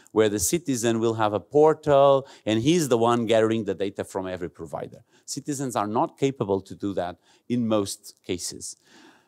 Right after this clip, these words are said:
Uh, so I think governments have a role there. Cross-border care, primary care, hospital care, and self-care are a continuity of care. It's not separate. So we know that. So our solutions need to look at that. Mobile, private, and secure by design.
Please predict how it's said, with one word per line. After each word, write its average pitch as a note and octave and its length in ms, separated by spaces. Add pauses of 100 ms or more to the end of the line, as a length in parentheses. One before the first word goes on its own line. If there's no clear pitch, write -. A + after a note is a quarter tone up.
(140)
Uh, F#2+ 160
so - 240
I A#2+ 140
think A2+ 180
governments A2+ 400
have G#2 140
a G2+ 80
role A#2+ 240
there. F2+ 240 (100)
Cross-border C#3 560
care, A#2 380
primary A#2+ 440
care, G#2 260
hospital F#2+ 500
care, F2+ 240
and F2+ 120
self-care F#2+ 680 (260)
are A#2 120
a A#2+ 80
continuity B2+ 800
of - 160
care. - 300 (340)
It's - 160
not A#2 160
separate. - 580 (140)
So - 160
we A2 120
know A2+ 200
that. F2+ 280
So G#2 120
our G#2+ 180
solutions G#2 560
need F#2 200
to F#2+ 60
look G#2 280
at F2 240 (120)
that. A2 380 (320)
Mobile, C#3+ 400
private, A#2 540
and G#2 160
secure D3 580 (300)
by G#2+ 240
design. F2 560